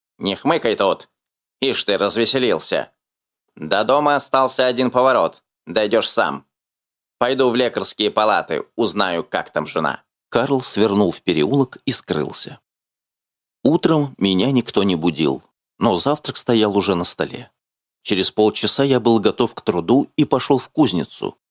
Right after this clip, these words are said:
но на полпути меня окликнула Карла и позвала в дом. Всё семейство было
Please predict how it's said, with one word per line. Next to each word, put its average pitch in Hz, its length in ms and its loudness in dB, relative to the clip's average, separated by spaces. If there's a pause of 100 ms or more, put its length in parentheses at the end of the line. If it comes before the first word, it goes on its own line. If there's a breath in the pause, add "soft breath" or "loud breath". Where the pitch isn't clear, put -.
(180)
но 92 100 0
на 90 140 0
полпути 117 720 -2
меня 110 320 2
окликнула 123 580 0
Карла 113 460 -4 (100)
и 107 60 2
позвала 87 500 0
в 92 60 -10
дом. - 300 -4 (800)
Всё - 240 0
семейство 147 640 2
было 95 360 2